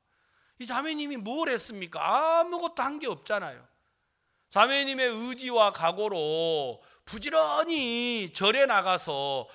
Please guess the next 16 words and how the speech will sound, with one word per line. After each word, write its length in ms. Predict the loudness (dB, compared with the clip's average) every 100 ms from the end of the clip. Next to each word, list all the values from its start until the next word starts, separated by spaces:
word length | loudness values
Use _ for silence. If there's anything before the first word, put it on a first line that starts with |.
| -4
공들인 600 | 0 0 0 -2 -2 0
것밖에 420 | 0 0 -4 -2
없는데, 920 | -4 -4 -8 -8 -8 -8 -10 -16 -18 _ _ _ -6
결과적으로 560 | -2 0 0 -2 -8
남편이 840 | -6 -6 -8 -8 -6 -4 -4 -6 -12 -18 -4
어려움 600 | 0 0 0 -4 -8 -6
당하고 580 | -4 0 0 0 -2 -4
쓰러지고 1000 | -6 0 0 0 -8 -8 -4 -4 -4 -10 -20
사업이 520 | -4 0 0 0 -4 -4
어렵고 920 | -2 0 -2 -4 -8 -4 -4 -6 -12 -6
자신이 480 | 0 0 0 -4 -2
어렵고 840 | 0 0 -2 -4 -6 -2 -2 -4 -14 _
그러다가 880 | -6 -2 4 4 4 2 2 2 -2
"내가 360 | -6 -4 -4 -4 -20 -18
교회를 400 | -12 -12 -12 -14
가야겠구나." 640 | -14 -16 -20 -20 _